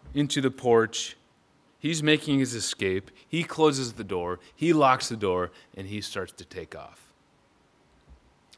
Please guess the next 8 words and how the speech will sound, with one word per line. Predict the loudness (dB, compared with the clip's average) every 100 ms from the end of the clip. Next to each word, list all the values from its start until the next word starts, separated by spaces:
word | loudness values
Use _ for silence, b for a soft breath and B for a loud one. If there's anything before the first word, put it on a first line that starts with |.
| b b b b b b
Okay, | 2 2
so | 4 0 0 -2
it | 4
is | 4 4
meant | 4 4
to | 2
be | 0
comical. | 0 -2 -2 -8 -10 -14